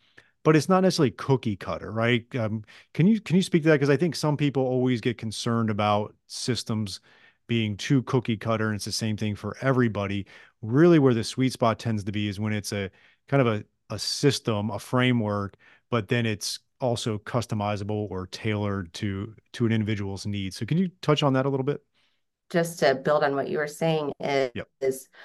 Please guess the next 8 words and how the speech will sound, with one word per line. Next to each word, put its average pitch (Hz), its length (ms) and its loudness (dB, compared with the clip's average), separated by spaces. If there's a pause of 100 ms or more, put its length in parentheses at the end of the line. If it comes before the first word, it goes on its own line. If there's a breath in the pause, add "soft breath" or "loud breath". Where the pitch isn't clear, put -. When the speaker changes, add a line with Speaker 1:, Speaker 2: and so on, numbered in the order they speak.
(300 loud breath)
Speaker 2:
um, 143 540 0 (800)
you 170 80 2
know, 156 300 2 (760)
both 220 380 6
Tyler 160 340 6
and 147 120 2 (340)
I 127 100 -2
didn't 147 480 -2